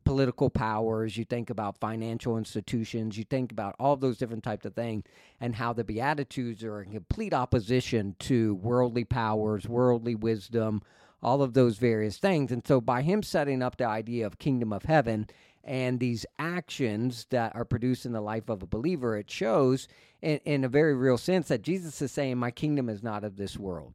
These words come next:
right? It's not gonna abide by what, uh, the world deems important or how the world structures their, uh, political systems, their finan-, financial institutions, uh, really what is important and prioritize their time and their calendar.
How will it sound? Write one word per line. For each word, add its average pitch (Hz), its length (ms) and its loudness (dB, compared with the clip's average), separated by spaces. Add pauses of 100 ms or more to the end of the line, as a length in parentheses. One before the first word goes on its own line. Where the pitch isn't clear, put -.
(120)
right? 101 260 -12
It's 127 300 -6
not 117 200 -4
gonna 104 480 -4
abide 120 720 -2
by 135 380 2
what, 131 400 2 (420)
uh, 123 220 0
the 113 120 2
world 127 580 6
deems 131 500 4
important 127 680 2
or 80 120 -8
how 117 320 -4
the 123 100 0
world 123 380 -2
structures 120 800 -2
their, 117 400 2 (140)
uh, 107 340 -8
political 131 480 2
systems, 123 560 -4
their 92 140 -2
finan-, 104 480 -4 (160)
financial 120 540 -2
institutions, 123 920 -2 (380)
uh, 110 240 0
really 131 280 2
what 120 200 2
is 110 120 -2
important 131 560 2
and 107 120 -2
prioritize 113 640 -2
their 95 160 -8
time 139 380 -8
and 107 100 -4
their 95 80 -8
calendar. 131 680 -4